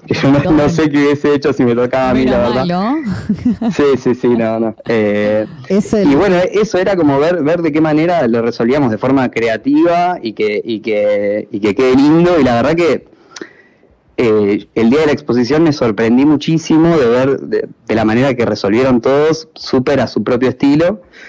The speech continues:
Speaker 1: Eh, pero bueno, eso, a mí como, se me, como me dieron un collar, eh, y que, y que está bastante cerca el plano del collar, digamos,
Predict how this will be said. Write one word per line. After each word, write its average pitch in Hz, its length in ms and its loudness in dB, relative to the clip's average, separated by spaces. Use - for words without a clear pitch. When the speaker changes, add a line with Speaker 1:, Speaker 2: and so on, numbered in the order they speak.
Speaker 1:
Eh, 104 680 0
pero 123 180 2
bueno, 147 180 2
eso, 147 180 0
a 120 100 0
mí 127 120 2
como, 151 200 2
se 139 100 -2
me, 123 140 0
como 113 300 0
me 117 80 2
dieron 135 220 2
un 135 100 2
collar, 147 600 -2
eh, 98 480 0
y 117 140 2
que, 101 500 0
y 110 140 -2
que 107 60 -2
está 123 200 -4
bastante 139 320 -2
cerca 135 440 -4
el 110 100 -2
plano 127 340 -2
del 107 140 -6
collar, 127 360 -6
digamos, 123 540 -4